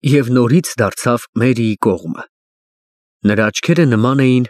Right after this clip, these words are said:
դարչնագույն պուտիկներով կապտականաչ խճաքարերի։ Մերին միշտ ուշադրություն էր դարձնում աչքերի վրա։ Նա գտնում էր, որ աչքերից կարելի է գուշակել, թե մարդը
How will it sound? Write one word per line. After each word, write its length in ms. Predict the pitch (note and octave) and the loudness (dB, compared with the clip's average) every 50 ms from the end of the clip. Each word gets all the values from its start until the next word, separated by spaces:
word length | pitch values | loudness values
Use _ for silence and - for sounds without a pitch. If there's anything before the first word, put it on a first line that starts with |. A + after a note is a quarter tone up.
| _ _ | _ _
դարչնագույն 720 | - G2+ G#2 A2 - - - B2 A#2+ A2 B2 D3 E3 E3+ D#3 | -4 -4 -4 -2 -4 -4 -2 -2 -2 2 2 2 2 2 -2
պուտիկներով 680 | - - C#3 - C#3 A#2+ - A#2+ A#2 A2 G#2 A2+ B2 - | -6 -8 -6 -4 -4 -4 0 0 0 2 2 0 0 0
կապտականաչ 720 | - - G#2 G2+ - - G#2+ - - G2+ F2+ F2 F2+ G2 | -2 -2 -2 -2 -2 -4 -4 -2 -2 -2 -2 -2 -2 -4
խճաքարերի։ 840 | - - - A#2 - - A2+ G2+ - G#2+ G2 F#2 F#2+ F2 - - - - _ _ _ _ _ _ _ _ _ _ _ _ _ _ _ _ _ _ _ _ _ _ _ _ _ - | -4 -4 -6 -4 -2 -2 -4 -2 -2 -2 -2 -2 -2 -4 -6 -8 -12 -12 _ _ _ _ _ _ _ _ _ _ _ _ _ _ _ _ _ _ _ _ _ _ _ _ _ -2
Մերին 380 | F2+ A#2 D3 D#3+ D#3 E3 D#3+ D3+ _ _ - | 0 2 2 2 4 2 2 0 _ _ -8
միշտ 460 | F#2+ F#2+ A#2 E3 F#3 E3 - - - | -4 0 2 2 2 0 -2 -2 -2
ուշադրություն 640 | C#3 - - D3 C3 B2 B2 D3 - - - F3 C3 | -2 0 0 0 0 2 0 0 0 0 -2 -2 -2
էր 80 | G2+ F2 | -2 -2
դարձնում 520 | - A2 G2 - - - - G2+ G2+ G2 F#2 | -2 -4 -4 -4 -4 -4 -2 0 2 2 2
աչքերի 380 | F#2 - - - G#2 F2+ G2+ E2+ | 0 -2 -6 -8 -6 -6 -4 -4
վրա։ 220 | E2+ F2+ - - - - _ _ _ _ _ _ _ _ _ _ _ _ _ _ _ - | -4 -4 -6 -6 -10 -14 _ _ _ _ _ _ _ _ _ _ _ _ _ _ _ -8
Նա 140 | - - G2 G2 | -4 -2 -2 -2
գտնում 400 | F2+ A2 - _ - D#3 D3+ F#2+ | -2 -4 -6 _ -2 0 0 0
էր, 140 | - - - - _ _ _ _ _ _ _ - | -2 -4 -14 -20 _ _ _ _ _ _ _ -6
որ 220 | - C#3 F3+ F3+ E3+ | 0 2 2 4 4
աչքերից 480 | D#3+ - - - - D#3 D#3+ F#3 F3 - | 2 0 -4 -2 -2 0 0 0 -2 -2
կարելի 380 | - - C3 C3 C3 C3 C3+ D3+ | -2 0 0 0 2 2 2 2
է 60 | D#3 | 2
գուշակել, 560 | B2 A2 B2 B2 - - B2+ A#2 - C3 G#2+ - | 2 0 -2 -2 0 -2 -2 0 0 -2 -2 -2
թե 140 | - G#2+ F#2 | -2 -4 -2
մարդը 420 | F2+ G2+ A2 A2+ - - A#2 A2+ | 0 0 -2 -2 -4 -2 -2 -2